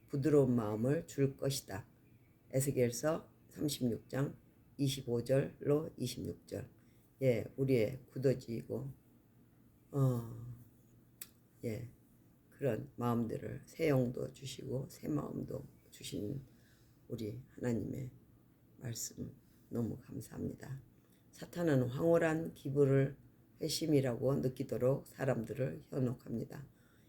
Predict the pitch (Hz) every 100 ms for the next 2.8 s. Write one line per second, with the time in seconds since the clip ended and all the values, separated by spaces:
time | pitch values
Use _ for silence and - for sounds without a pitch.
0 | - 151 139 143 139 131 151 - 143 139
1 | 127 135 139 123 117 - - - - -
2 | _ _ - 147 147 135 139 180